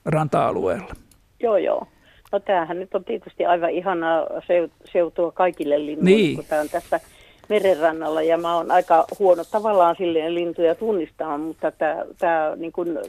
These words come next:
Speaker 2: käpytikka ja palokärki ja har-, harmaapäätikka, nämä on ollut aika ahkerina.
Speaker 1: Joo.
Speaker 2: Sek-, sekä tu-, no koko tällä alueella,
Speaker 1: No
Speaker 2: että
Speaker 1: niin.
Speaker 2: tuntee äänistä ja, ja, ja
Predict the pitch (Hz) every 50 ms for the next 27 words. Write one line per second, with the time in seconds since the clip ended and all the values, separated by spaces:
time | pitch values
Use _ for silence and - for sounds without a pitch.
0 | - - 202 202 - 208 180 - 190 160 - _ - 170 165 165 160 160 151 147
1 | - - _ - 185 180 165 156 - - 147 147 143 - _ 160 156 151 147 143
2 | 156 - - - - 175 170 - - _ _ _ 170 160 120 147 165 190 170 165
3 | 165 151 147 - - 139 143 143 - 151 - _ - 151 156 165 165 156 139 127
4 | - 139 151 156 135 - - - 165 165 - 156 117 117 151 147 - - - 156
5 | - - 127 135 147 - _ _ _ _ 208 180 170 165 143 127 135 - - _
6 | - 185 185 - - - - - - 175 156 - - 160 160 160 - - - -
7 | 202 220 226 214 - - 170 - - 185 233 247 - 202 175 170 170 156 143 135
8 | 143 147 147 147 - - - 180 175 180 190 208 208 196 156 147 156 165 156 156
9 | 147 185 196 226 214 196 190 196 196 190 180 180 185 - _ - 170 170 170 165
10 | 156 156 165 - _ - - 202 180 208 - 185 - 233 220 - _ - 262 220
11 | - 175 175 165 151